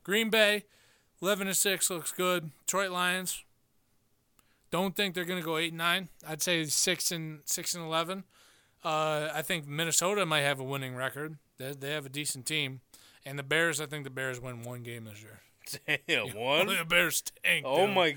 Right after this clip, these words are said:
Speaker 2: God.
Speaker 1: Bears stink.
Speaker 2: Justin Fields, dude.
Speaker 1: Hey, Justin Fields. Bro, you, you're telling me, like, the quarterback is everything, man. He is, but, dude, like,
Speaker 2: That's what it comes
Speaker 1: if,
Speaker 2: down to it.
Speaker 1: but if he's not getting blo-, he's not getting blocks, you know what I mean? There's no time to throw the ball. Plays develop.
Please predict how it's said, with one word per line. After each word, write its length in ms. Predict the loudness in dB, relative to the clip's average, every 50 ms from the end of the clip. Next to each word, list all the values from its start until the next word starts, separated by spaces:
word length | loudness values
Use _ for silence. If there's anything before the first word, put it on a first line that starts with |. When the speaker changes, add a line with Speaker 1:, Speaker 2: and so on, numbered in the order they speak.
| -2 -4
Speaker 2:
God. 380 | -2 2 2 4 4 2 0 0
Speaker 1:
Bears 280 | 0 0 0 0 0
stink. 380 | -2 -2 0 0 0 -2 -4 -10 -18 _ _ -14
Speaker 2:
Justin 400 | -4 -2 -2 0 0 -2 -6 -6
Fields, 560 | -6 -4 -4 -4 -2 0 0 0 0 -2 -4
dude. 160 | -4 2 4
Speaker 1:
Hey, 140 | 4 4 6
Justin 320 | 4 2 2 2 0 -2 -4
Fields. 200 | -6 -8 -8 -10 -12 -16 -18 -18 _ -8
Bro, 220 | -6 -4 -4 -4
you, 160 | -6 -8 -12 -8
you're 140 | -8 -6 -4
telling 300 | -2 -2 -2 -2 -2 -4
me, 100 | -4 -4
like, 160 | -4 -4 -6
the 60 | -8
quarterback 540 | -6 -2 0 0 0 0 0 0 0 0 0
is 80 | 0 2
everything, 500 | 2 2 2 2 0 -2 -2 -2 -2 -2
man. 240 | 0 0 0 0 0
He 140 | 0 4 4
is, 300 | 6 6 4 2 0 -4
but, 300 | -6 -6 -6 -6 -6 -8
dude, 280 | -6 -6 -6 -6 -4
like, 140 | -2 -2 -2
Speaker 2:
That's 120 | 0 0
what 80 | 0 2 2 0
it 80 | 0
comes 220 | 0 0 0 0 2
Speaker 1:
if, 80 | 2
Speaker 2:
down 240 | 4 6 6 6 2
to 240 | 2 0 0 0 0
it. 140 | 0 -2 -4 -8 -10
Speaker 1:
but 140 | -8 -6 -6
if 100 | -6 -6
he's 180 | -8 -8 -6
not 180 | -6 -6 -6 -4
getting 220 | -6 -6 -6 -6 -6
blo-, 280 | -4 -2 -2 -2 -2 -2 -4
he's 220 | -4 -6 -4 -4
not 160 | -2 -2 -2 -2
getting 180 | -4 -4 -4
blocks, 460 | -6 -4 -2 -2 -2 -4 -4 -6 -6
you 60 | -4 -4
know 40 | -4
what 40 | -4
I 40 |
mean? 220 | -4 -4 -6 -6 -6
There's 160 | -6 -6 -6
no 120 | -6 -6 -6
time 260 | -4 -4 -2 -2 -2
to 60 | -4
throw 180 | -6 -4 -4 -4
the 60 | -4
ball. 340 | -4 -2 -2 -2 -2 -2 -4
Plays 300 | -6 -6 -4 -4 -4 -4
develop. 500 | -6 -4 -2 -2 0 0 0 -2 -4